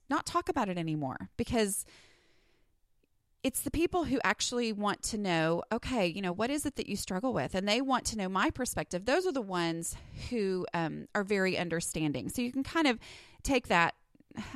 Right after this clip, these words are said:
I guess my point is I don't want you running out and telling everybody, "Guess what? I'm a slob," 'cause, you know, Dana and Noni said that we should be open and honest. Well, it's not always great, but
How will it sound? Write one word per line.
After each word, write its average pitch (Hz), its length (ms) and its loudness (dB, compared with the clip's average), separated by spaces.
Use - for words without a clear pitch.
I 254 60 4
guess 320 200 2
my 262 120 4
point - 380 -2
is 226 140 0
I - 120 -4
don't 214 200 0
want 226 220 -2
you 220 60 -2
running 190 280 0
out 165 280 2
and 175 120 -2
telling 170 280 0
everybody, 160 320 -2
"Guess 285 260 0
what? 294 100 0
I'm 254 140 0
a 226 40 -2
slob," 240 460 0
'cause, 185 280 -6
you 202 80 -2
know, 175 120 2
Dana 214 280 0
and 196 200 2
Noni 220 560 0
said 202 260 -2
that 185 120 -2
we 233 60 -2
should 233 180 -2
be 226 120 -2
open 254 280 0
and 202 100 -4
honest. 220 480 0
Well, 226 280 0
it's 294 180 -2
not 269 160 4
always 277 280 2
great, - 480 -2
but 214 260 4